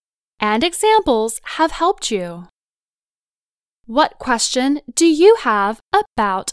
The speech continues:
American English? Send us an email at learning english at V O A news dot com.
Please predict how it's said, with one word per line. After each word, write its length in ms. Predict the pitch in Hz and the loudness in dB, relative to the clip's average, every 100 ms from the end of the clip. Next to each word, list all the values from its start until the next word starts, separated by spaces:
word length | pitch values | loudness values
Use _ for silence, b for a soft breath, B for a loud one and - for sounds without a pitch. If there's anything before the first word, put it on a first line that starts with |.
| - | -2
American 540 | 311 214 196 202 226 | 0 0 -2 -6 -6
English? 800 | 220 302 330 208 175 - - - _ _ _ _ _ _ - | -2 -2 -2 -4 -6 -8 -8 -8 _ _ _ _ _ _ -10
Send 400 | - - 262 302 | -4 2 2 2
us 160 | 349 | 2
an 80 | 392 | 2
email 640 | 415 427 240 185 190 262 - _ - | 4 4 2 -2 -6 -8 -12 _ -8
at 440 | 214 196 - - _ _ - | -6 -6 -8 -14 _ _ -16
learning 500 | 196 208 220 311 339 | -8 -4 0 0 0
english 800 | 370 415 311 208 208 - - - _ _ _ - | 0 0 0 -2 -4 -6 -6 -8 _ _ _ -2
at 400 | 220 214 - - _ | 0 -2 -4 -12 _
V 260 | 214 277 349 | -4 2 4
O 140 | 381 | 4
A 180 | 381 381 | 4 4
news 600 | 392 415 294 254 294 - - _ _ | 4 4 2 0 -2 -4 -6 _ _
dot 260 | 226 202 - | -6 -6 -6
com. 600 | - 240 247 220 190 185 | -6 -4 -2 -2 -6 -10